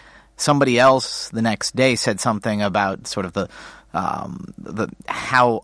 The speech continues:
upper class this was, and there wasn't really a lot of, uh, socioeconomic diversity.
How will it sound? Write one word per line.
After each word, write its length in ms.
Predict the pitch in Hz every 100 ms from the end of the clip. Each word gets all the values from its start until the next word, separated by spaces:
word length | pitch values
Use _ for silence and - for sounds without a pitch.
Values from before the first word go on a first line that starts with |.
| _
upper 320 | 131 135 127 98
class 560 | - 123 117 104 -
this 240 | 104 98 -
was, 280 | 131 117
and 80 | 107
there 80 | 107
wasn't 300 | 110 120 101
really 240 | 110 101
a 60 | 95
lot 260 | 95 101 98
of, 260 | 87 -
uh, 160 | - 87
socioeconomic 840 | - 120 - 107 101 107 101 98
diversity. 420 | 101 135 196 113